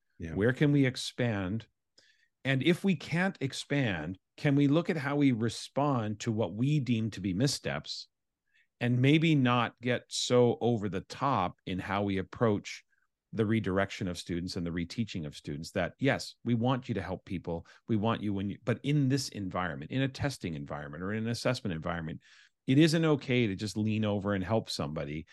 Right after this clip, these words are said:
Speaker 2: in that situation." So we coach them and we teach them and we show them compassion and we empathize or show them understanding,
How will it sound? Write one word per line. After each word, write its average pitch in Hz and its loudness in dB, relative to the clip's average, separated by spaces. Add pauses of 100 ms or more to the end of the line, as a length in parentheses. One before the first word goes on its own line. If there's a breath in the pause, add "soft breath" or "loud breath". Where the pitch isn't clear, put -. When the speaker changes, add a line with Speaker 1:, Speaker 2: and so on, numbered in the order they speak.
(300 soft breath)
Speaker 2:
in 104 -2
that 95 0
situation." 87 -4
So - -4
we 139 2
coach - -2
them 147 0
and 135 2
we 120 2
teach 135 -4
them 120 0
and 110 -2
we 104 -2
show 120 0
them 107 0
compassion 113 -4
and 98 -8
we 98 -8
empathize 101 0
or 98 -6
show 120 -2
them 123 2
understanding, 110 -2